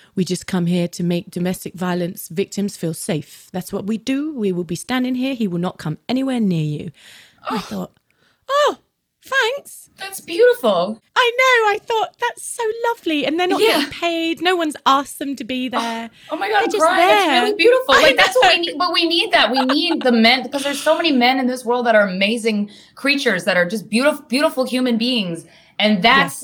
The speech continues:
Speaker 1: Yes.
Speaker 2: you need that, especially when you're faced with a piece of shit like that, who's just so filled with fear and takes it out on others. That's so beautiful.
Speaker 1: And is hateful against women. Yeah, it was really lovely.
Speaker 2: Wow.
Speaker 1: Really lovely.
Speaker 2: That's a
Speaker 1: And,
Speaker 2: great story.
Speaker 1: you know, so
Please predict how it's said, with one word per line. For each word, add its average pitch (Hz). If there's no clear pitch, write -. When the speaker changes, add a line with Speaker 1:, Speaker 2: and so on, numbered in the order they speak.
Speaker 1:
Yes. 170
Speaker 2:
you 208
need 214
that, 139
especially 226
when 180
you're 170
faced -
with 151
a 139
piece -
of 123
shit -
like 143
that, 143
who's 190
just 180
so 208
filled 208
with 180
fear 185
and 147
takes 165
it 170
out 160
on 147
others. 139
That's 226
so 208
beautiful. 190
Speaker 1:
And 262
is 269
hateful 294
against 269
women. 254
Yeah, 359
it 247
was 294
really 349
lovely. 262
Speaker 2:
Wow. 220
Speaker 1:
Really 302
lovely. 190
Speaker 2:
That's -
a -
Speaker 1:
And, 240
Speaker 2:
great 214
story. 214
Speaker 1:
you 349
know, 339
so 294